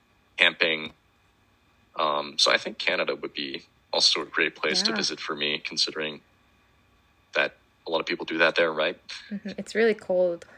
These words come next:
Speaker 2: in <laughs> Canada, so you might like it there 'cause you like the cold.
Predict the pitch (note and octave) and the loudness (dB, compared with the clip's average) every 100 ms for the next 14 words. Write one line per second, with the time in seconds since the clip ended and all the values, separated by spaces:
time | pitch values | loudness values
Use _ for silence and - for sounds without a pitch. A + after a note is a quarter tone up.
0 | - G3 F3+ - G#3 G3+ A3 A3 - - | -10 -8 -4 0 2 4 4 4 0 -14
1 | - G#3 G#3+ - _ - A3+ A3+ G#3+ G#3+ | 0 2 2 -2 _ -4 0 2 4 2
2 | G#3+ G#3 - - G3+ F#3+ F#3 G3 F#3 F#3 | 4 0 -2 0 2 2 2 -2 0 -2
3 | F3+ F#3 - F3+ E3+ | -2 -6 -2 -2 -2